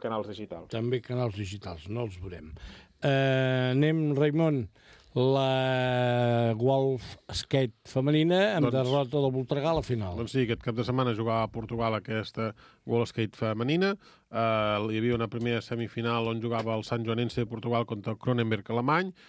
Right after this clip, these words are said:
Speaker 3: en el qual guanyaven les portugueses dos zero, que jugava dissabte, es plantaven a la final, i l'altra semifinal, eh, la jugaven dos equips catalans, el Sant Cugat i el Voltregà. En aquest cas, el,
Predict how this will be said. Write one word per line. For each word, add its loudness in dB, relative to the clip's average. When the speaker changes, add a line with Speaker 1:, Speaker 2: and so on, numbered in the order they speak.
Speaker 3:
en -2
el -2
qual 0
guanyaven 0
les -4
portugueses -4
dos -2
zero, 2
que -10
jugava -6
dissabte, 0
es -4
plantaven -4
a -2
la -12
final, 0
i 2
l'altra 0
semifinal, 2
eh, 2
la 2
jugaven 2
dos 0
equips -4
catalans, -2
el 0
Sant -4
Cugat 0
i 4
el 4
Voltregà. 0
En -2
aquest -2
cas, 0
el, 0